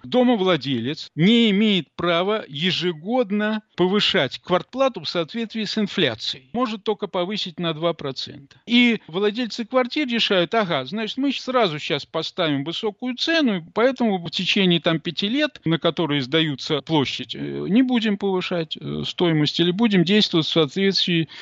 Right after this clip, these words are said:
с постановлением правительства". Цены на электроэнергию скачут беспрерывно. Люди, скажем, используют стиральную машину по ночам, потому что использовать ее днем — это значит разориться.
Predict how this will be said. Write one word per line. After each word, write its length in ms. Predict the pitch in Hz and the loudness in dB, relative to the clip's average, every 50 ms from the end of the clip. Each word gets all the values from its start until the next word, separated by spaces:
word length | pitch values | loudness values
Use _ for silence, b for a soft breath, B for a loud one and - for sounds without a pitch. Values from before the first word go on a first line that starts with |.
| B B | B B
с 80 | B - | B -6
постановлением 1000 | - - 160 - - - 151 165 156 156 170 180 180 180 180 175 170 160 160 139 | 0 0 0 0 0 0 2 2 2 2 2 2 2 2 2 2 2 0 -2 -4
правительства". 800 | - 175 175 175 147 131 110 - 117 113 - - 120 113 107 - b b _ _ _ | -2 0 0 0 0 -2 -4 -6 -8 -10 -10 -10 -10 -12 -12 -12 b b _ _ _
Цены 440 | - - - 277 285 269 247 247 226 | -12 -6 -4 0 0 2 2 2 2
на 80 | 214 226 | 0 0
электроэнергию 1000 | 220 220 220 214 - - - 208 226 220 214 240 262 254 214 170 160 160 143 139 | 0 0 0 -2 -2 -4 -6 -4 -2 0 2 2 4 2 2 0 -2 -2 -2 -2
скачут 460 | - - - 220 220 226 - 214 165 | -4 -2 0 2 2 2 0 -4 -4
беспрерывно. 800 | 156 175 190 - - - 190 196 185 165 156 127 110 113 113 - - | -4 -6 -6 -6 -4 -2 2 2 2 2 2 0 -2 -4 -6 -6 -4
Люди, 260 | 220 262 277 214 165 147 | -2 0 0 0 0 -2
скажем, 420 | - - - 151 139 127 143 147 | -4 -2 -2 -2 -2 0 -2 -2
используют 520 | 156 - - - 214 214 202 165 185 170 147 | -2 -4 -6 -4 -2 -2 -2 -2 -4 -6 -6
стиральную 540 | - - 185 185 190 190 185 175 175 175 175 | -6 -2 0 0 2 2 2 0 0 -2 -2
машину 460 | 175 180 185 - - 247 226 214 170 | 0 -2 -2 0 0 0 0 0 0
по 160 | - - 196 | 0 0 2
ночам, 520 | 208 226 226 - - - 151 123 110 123 - _ | 2 2 2 0 0 -2 -2 -2 -4 -6 -12 _
потому 280 | _ - 175 175 190 185 | _ -4 -2 0 0 -2
что 240 | - - 185 175 - b b b b b b | -4 -2 -4 -4 -4 b b b b b b
использовать 720 | 170 165 - - - 240 226 202 156 160 175 175 175 - - | -8 -8 -8 -6 -2 -2 -2 0 0 -2 -2 -2 -2 -2 -2
ее 240 | 180 190 208 208 | -2 2 2 2
днем — 380 | 185 170 226 254 285 262 180 160 | 2 2 4 4 4 4 4 2
это 180 | 180 - 190 175 | 0 -2 -4 -6
значит 340 | 175 202 190 - - - | -4 -4 -4 -4 -4 -2
разориться. 760 | - 185 202 160 185 220 220 202 165 127 - - - - - | 0 0 2 4 4 2 2 2 0 -6 -8 -12 -16 -16 -16